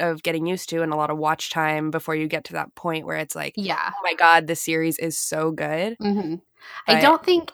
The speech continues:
Speaker 2: I don't even think anyone at Lucasfilm would be like, "Oh yeah, the Clone Wars movie in season one are, like,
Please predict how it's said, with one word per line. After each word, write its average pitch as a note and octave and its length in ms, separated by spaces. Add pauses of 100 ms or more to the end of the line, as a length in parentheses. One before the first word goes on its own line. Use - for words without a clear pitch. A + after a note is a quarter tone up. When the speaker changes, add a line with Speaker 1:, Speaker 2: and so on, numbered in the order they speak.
(100)
Speaker 2:
I A#3+ 120
don't C#4 180
even C#4 300
think A3 200
anyone G3+ 300
at F3+ 120
Lucasfilm F#3+ 720
would E3+ 160
be E3+ 120
like, D#3+ 300
"Oh A#3+ 60
yeah, B3 180
the G3+ 100
Clone G#3+ 240
Wars A#3 220
movie F#3+ 280
in F3 100
season F3+ 380
one E3 200
are, B2 80
like, - 240